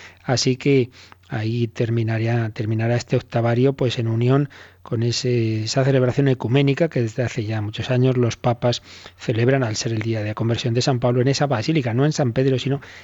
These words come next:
en San Pablo Extramuros. Pero ese día es especial también para Radio María de España.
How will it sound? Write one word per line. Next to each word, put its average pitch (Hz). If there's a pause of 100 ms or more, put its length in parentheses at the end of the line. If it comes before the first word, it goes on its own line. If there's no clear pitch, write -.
(140)
en 127
San 117
Pablo 139
Extramuros. 107
Pero 190
ese 240
día 190 (360)
es -
especial 139
también 131
para 123
Radio 120
María 113
de 98
España. 185